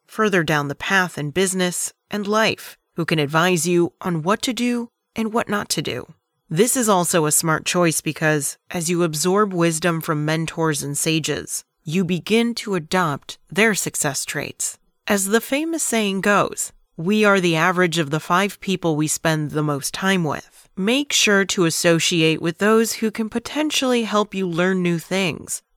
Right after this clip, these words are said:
grow, and advance your career. Protect your reputation no matter what.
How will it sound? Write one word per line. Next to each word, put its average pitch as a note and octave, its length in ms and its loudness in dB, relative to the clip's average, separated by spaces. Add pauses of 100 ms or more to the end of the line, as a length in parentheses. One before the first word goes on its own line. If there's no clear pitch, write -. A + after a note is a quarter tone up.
grow, E3 480 2 (160)
and B3 100 0
advance A#3 460 0
your D3+ 100 0
career. D3+ 640 -2 (640)
Protect - 840 -2
your D4+ 120 -4
reputation F3 1000 0 (160)
no E3 300 0
matter D#3 340 0
what. C#3+ 480 -4